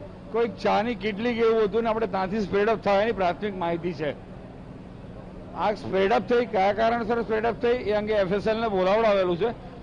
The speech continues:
પણ બહાર જે બધાના મતલબ પ્લાસ્ટિક, એક્રેલિક શીટના જે બધા સાઇનબોર્ડ્સ ને બધું હતું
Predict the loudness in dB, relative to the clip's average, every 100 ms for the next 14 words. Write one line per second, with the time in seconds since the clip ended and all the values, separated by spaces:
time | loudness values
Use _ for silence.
0 | -6 -4 -2 -2 0 0 0 0 0 0
1 | 0 0 0 0 -2 -4 -4 -4 -2 0
2 | -2 -2 -6 -6 -12 -10 -8 -4 -2 -2
3 | -2 -2 -4 -4 -4 -2 -2 0 0 0
4 | 0 0 -4 -2 0 0 -2 -2 0 2
5 | 0 2 0